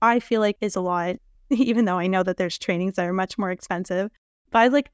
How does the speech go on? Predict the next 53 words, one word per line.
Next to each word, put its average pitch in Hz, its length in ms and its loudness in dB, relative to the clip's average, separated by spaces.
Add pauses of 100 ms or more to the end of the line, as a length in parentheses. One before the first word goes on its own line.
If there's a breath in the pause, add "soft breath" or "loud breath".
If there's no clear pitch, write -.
"Okay, 339 440 0
like, 311 220 -2 (240)
two - 120 -2
hundred 302 200 2
dollars 285 520 2
divided 269 280 0
by 277 120 2
two 262 240 -4
days, 254 380 2
it's 247 120 -2
hundred 240 280 -2
dollar 240 180 0
a 247 60 2
day. 220 300 0
If 220 120 -8
it's 214 100 -18
eight 233 140 0
hours 247 300 0
a 233 40 -8
day," 226 200 0
I'm 247 80 4
just, 240 180 -12
I 240 60 2
was 254 140 -2
literally 277 380 0
doing 240 280 2
the 226 40 2
math 202 400 0
down 214 240 2
to - 80 -10
the 208 200 -8
hour 214 280 4
to 226 100 0
see - 180 -6
if 233 120 0
it 233 60 -2
was 214 240 -2
worth 190 240 -6
it. 190 200 -2
And 202 340 -2 (420)
so, 247 360 6
yeah, 185 160 0
we 196 120 0
bit 233 140 -2
the 214 80 -16
bullet. 185 320 2
We 214 100 0
went. 185 320 -2 (140)
Um, 190 480 -2 (460)
we 254 260 2
just 247 280 -2
felt 208 240 2
like 196 420 -2